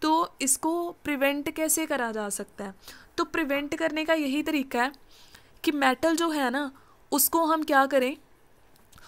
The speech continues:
उसको हम एयर या मॉइस्चर के कॉन्टैक्ट में आने ही ना दें, तो उसकी प्रिवेंशन रुक सकती है, उसकी कोरोजन रुक सकती है। तो हम कैसे करेंगे? हम अगर आयरन आर्टिकल्स को पेंट कर देते हैं,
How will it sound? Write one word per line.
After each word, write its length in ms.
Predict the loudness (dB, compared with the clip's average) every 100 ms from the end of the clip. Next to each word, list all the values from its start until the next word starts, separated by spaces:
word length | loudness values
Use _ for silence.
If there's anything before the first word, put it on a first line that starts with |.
| -4
उसको 260 | -2 2 2
हम 200 | 2 0 2
एयर 280 | 4 4
या 120 | 2 0
मॉइस्चर 380 | 0 -2 -4
के 100 | -2
कॉन्टैक्ट 380 | -2 0 -2 -4
में 140 | -6 0
आने 220 | 2 2
ही 180 | 0 -2
ना 160 | -2 0
दें, 200 | -2 -6 -14 _ -6
तो 60 | -2
उसकी 220 | -2 -2
प्रिवेंशन 440 | 0 0 0 -2
रुक 180 | -2 -2
सकती 380 | -2 -4 -4 -2
है, 120 | 0
उसकी 340 | 0 -2 -4 -4
कोरोजन 420 | -2 0 -2 -4
रुक 140 | -4
सकती 320 | -4 -4 -4
है। 160 | -4 -6 -12 -20 -20 -2
तो 100 | 2
हम 160 | 2 2
कैसे 320 | 0 2 0
करेंगे? 400 | 0 0 -4 -10 -14 -8 2
हम 260 | 2 2 -6 -2 2
अगर 500 | 2 2 0 0 2
आयरन 340 | 4 4 2 2
आर्टिकल्स 440 | 0 0 0 0
को 100 | -2
पेंट 400 | -2 -2 -2 0
कर 200 | 0 0
देते 320 | 0 -6 -6
हैं, 160 | -10